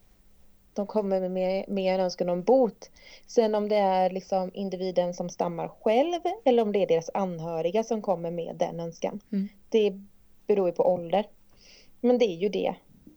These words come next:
Speaker 1: de vill
Speaker 2: Mm.
Speaker 1: helst. De flesta.
Speaker 2: Mm.
Speaker 1: En del vet om att det inte går att bota. Och då kommer de med en önskan att liksom mildra.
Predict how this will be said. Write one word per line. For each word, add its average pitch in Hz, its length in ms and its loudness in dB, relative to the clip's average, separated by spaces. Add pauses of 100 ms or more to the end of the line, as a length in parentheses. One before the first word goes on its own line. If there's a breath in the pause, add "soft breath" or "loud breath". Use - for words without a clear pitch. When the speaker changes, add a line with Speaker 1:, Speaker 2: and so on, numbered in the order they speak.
(160)
Speaker 1:
de 202 320 0
vill 185 300 -6 (180)
Speaker 2:
Mm. 202 220 -4 (280)
Speaker 1:
helst. - 400 -4 (840 soft breath)
De 233 160 6
flesta. 226 360 -4 (340)
Speaker 2:
Mm. 202 240 -6 (840)
Speaker 1:
En 220 180 2
del 202 240 0
vet 196 180 -2
om 180 200 2
att 170 100 -6
det 190 60 -2
inte 180 160 -2
går 175 300 4
att 185 80 0
bota. 208 460 0 (560 soft breath)
Och 214 120 2
då 202 80 4
kommer 185 320 0
de 180 160 0
med 170 420 -4
en 185 180 -4
önskan 175 320 -2
att 165 100 -8
liksom 165 380 -2 (100)
mildra. 180 800 -2